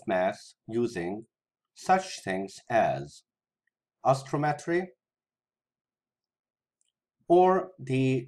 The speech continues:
Doppler effect. Remember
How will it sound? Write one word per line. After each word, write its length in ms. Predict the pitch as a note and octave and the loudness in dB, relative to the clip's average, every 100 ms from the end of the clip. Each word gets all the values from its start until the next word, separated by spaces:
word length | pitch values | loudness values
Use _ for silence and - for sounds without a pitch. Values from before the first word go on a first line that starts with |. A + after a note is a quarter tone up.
| G#2 | 0
Doppler 580 | A2 G#2+ - A2+ A2 G#2+ | 4 4 2 -4 -4 -6
effect. 580 | G#2+ - E2 - _ _ _ _ _ _ _ _ _ _ _ _ _ _ _ _ _ _ _ _ _ _ _ _ _ - | -8 -2 -2 -4 _ _ _ _ _ _ _ _ _ _ _ _ _ _ _ _ _ _ _ _ _ _ _ _ _ -10
Remember 880 | G2 B2 D3 G#3 F#3 B2+ C3+ D3+ | -2 2 6 4 4 2 2 0